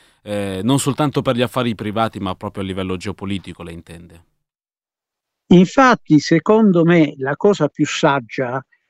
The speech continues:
Speaker 2: da fare urgentemente sarebbe quello di un dibattito parlamentare che riveda completamente tutta la materia.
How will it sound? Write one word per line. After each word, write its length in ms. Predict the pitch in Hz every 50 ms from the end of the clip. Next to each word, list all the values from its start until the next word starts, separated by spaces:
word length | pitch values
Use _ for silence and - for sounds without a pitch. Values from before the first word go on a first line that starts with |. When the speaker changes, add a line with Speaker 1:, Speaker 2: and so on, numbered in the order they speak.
| _ _
Speaker 2:
da 220 | - 131 147 151 151
fare 400 | - 165 160 147 139 127 131 143
urgentemente 1160 | 143 143 131 123 - 160 165 156 147 147 - 151 151 156 151 143 135 131 123 - - 143 139
sarebbe 540 | - - 156 160 180 185 175 139 139 151 143
quello 460 | - - 170 170 165 139 127 131 135 127
di 120 | 120 143
un 140 | 151 156 147
dibattito 600 | 131 147 139 147 147 - - 151 139 - - 131
parlamentare 960 | - 143 135 123 139 135 131 139 135 131 - - 180 196 214 185 185 160 - _ _ _ _ _ _ _ -
che 160 | - 156 151
riveda 560 | 139 160 143 170 180 185 160 160 151 139 - _
completamente 1200 | - 175 175 165 170 151 - 156 156 151 - 156 147 147 160 185 202 202 196 - - 151 147 143 _
tutta 440 | - 170 175 - _ _ - 147 131
la 100 | 127 131
materia. 640 | 127 135 127 - - 135 131 123 113 123 120 110 107